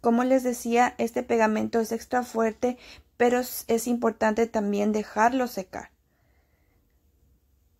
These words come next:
Lo que yo quiero es, eh, luego, ya para el final,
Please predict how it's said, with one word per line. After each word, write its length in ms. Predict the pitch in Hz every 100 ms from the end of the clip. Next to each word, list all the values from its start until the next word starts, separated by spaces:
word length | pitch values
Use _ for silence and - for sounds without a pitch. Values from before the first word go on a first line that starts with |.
| _ _
Lo 300 | - 220 233
que 120 | 233 262
yo 200 | 285 277
quiero 400 | 240 220 233 -
es, 360 | 226 220 226 -
eh, 240 | 220 208
luego, 600 | 214 220 226 233 262 - - _ _ _ _
ya 380 | 202 214 233 262
para 180 | 285 277
el 100 | 240
final, 580 | - 220 208 202 247